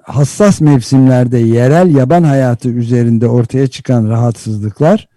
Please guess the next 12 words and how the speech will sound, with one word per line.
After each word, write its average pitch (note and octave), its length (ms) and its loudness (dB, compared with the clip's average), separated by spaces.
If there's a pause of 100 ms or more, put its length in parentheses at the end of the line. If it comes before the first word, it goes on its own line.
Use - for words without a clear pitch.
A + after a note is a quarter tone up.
(680)
insani C#3 680 2
reseptörlerde A#2 1200 0
işitme A#2+ 440 -2
hasarı, B2 680 0 (500)
projeyle D3+ 580 2
ilgili B2+ 320 0
olmayan D3+ 420 2
insani C3 600 0
reseptörlerde A#2 1000 -2
gürültü B2 600 0
rahatsızlığı G2 760 -4
demiş. F2+ 420 -18